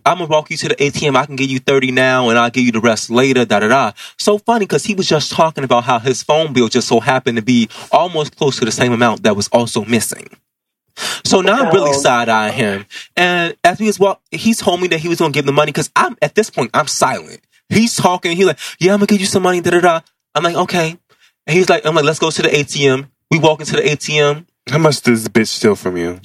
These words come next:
Speaker 1: At that time, it was a hundred something dollars.
Speaker 3: Hmm.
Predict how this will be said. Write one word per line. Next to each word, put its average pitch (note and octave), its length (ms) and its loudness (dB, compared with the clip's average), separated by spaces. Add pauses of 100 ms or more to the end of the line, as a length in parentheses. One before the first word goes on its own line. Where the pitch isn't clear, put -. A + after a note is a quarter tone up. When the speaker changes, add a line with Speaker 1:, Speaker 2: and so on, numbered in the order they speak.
(120)
Speaker 1:
At E3 220 0
that - 200 0
time, D3 300 -2
it C#3+ 100 0
was B2 140 -2
a A#2+ 40 -10
hundred A#2 240 -4
something A2 300 -4
dollars. - 540 -4 (320)
Speaker 3:
Hmm. G2+ 140 -14